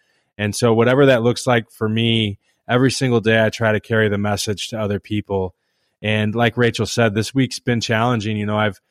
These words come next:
I've got a lot of people early on in, in sobriety. I have some people that we picked up that were really in a dark spot. And I'm just thankful that I'm able to give back in the same way that other people, uh, did for me early on.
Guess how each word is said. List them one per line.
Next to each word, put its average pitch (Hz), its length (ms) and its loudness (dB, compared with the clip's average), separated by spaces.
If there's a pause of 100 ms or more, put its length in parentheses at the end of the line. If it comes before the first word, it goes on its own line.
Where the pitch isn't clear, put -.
(380)
I've 101 160 -4
got 127 180 4
a 120 60 4
lot 117 260 2
of 120 80 0
people 127 640 0
early 131 320 0
on 123 280 0
in, 123 160 -4
in 117 200 -6
sobriety. 117 560 0
I 117 60 2
have 110 100 -2
some 110 180 -10
people 123 400 -2
that 113 160 2
we 107 420 -4
picked 120 260 -6
up 120 240 2
that 107 100 -2
were 104 140 -2
really 113 320 2
in 113 60 0
a 110 60 -2
dark 110 280 2
spot. 113 500 0 (640)
And 113 300 0
I'm 120 160 0
just 135 240 -2
thankful 123 440 0
that 113 100 4
I'm 113 240 0
able 117 300 -2
to 117 120 -8
give 101 280 -4
back 113 400 0
in 117 120 -6
the 104 60 -4
same 117 300 -6
way 113 120 0
that 104 140 -4
other 117 300 0
people, 107 580 -4 (580)
uh, 107 140 -4
did 113 220 0
for 113 120 -2
me 117 220 2
early 98 280 0
on. 82 280 -10